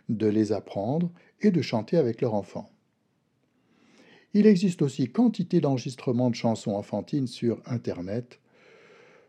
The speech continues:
Euh, les arrangements, harmonisations et orchestrations ne sont pas toujours à mon goût, mais c'est toujours mieux que rien, à condition de chanter avec son enfant, au moins au début.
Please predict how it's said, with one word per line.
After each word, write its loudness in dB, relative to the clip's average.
Euh, -10
les 0
arrangements, 4
harmonisations 2
et 4
orchestrations 0
ne -2
sont -2
pas -2
toujours -4
à -2
mon -6
goût, 0
mais 4
c'est 0
toujours -2
mieux -4
que -4
rien, -6
à 4
condition 4
de 2
chanter 0
avec 4
son -2
enfant, 0
au 0
moins 0
au -10
début. -2